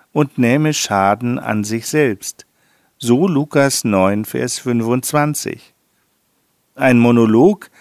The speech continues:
bleibt seinem monotonen Kreislauf unterworfen. Wiederkehr kann nur durch einen zweiten Blickwinkel durchbrochen werden.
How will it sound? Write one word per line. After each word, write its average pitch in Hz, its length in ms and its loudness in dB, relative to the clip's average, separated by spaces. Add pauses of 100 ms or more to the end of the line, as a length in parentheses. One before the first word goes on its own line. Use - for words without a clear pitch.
(240)
bleibt 170 420 2
seinem 151 360 2
monotonen 147 840 0
Kreislauf 113 760 -2
unterworfen. 95 840 -6 (640)
Wiederkehr 139 800 2 (400)
kann 147 320 4
nur 202 200 2
durch 185 280 4
einen 165 300 0
zweiten 110 600 -2
Blickwinkel 117 640 -4
durchbrochen 95 640 -4
werden. 92 400 -6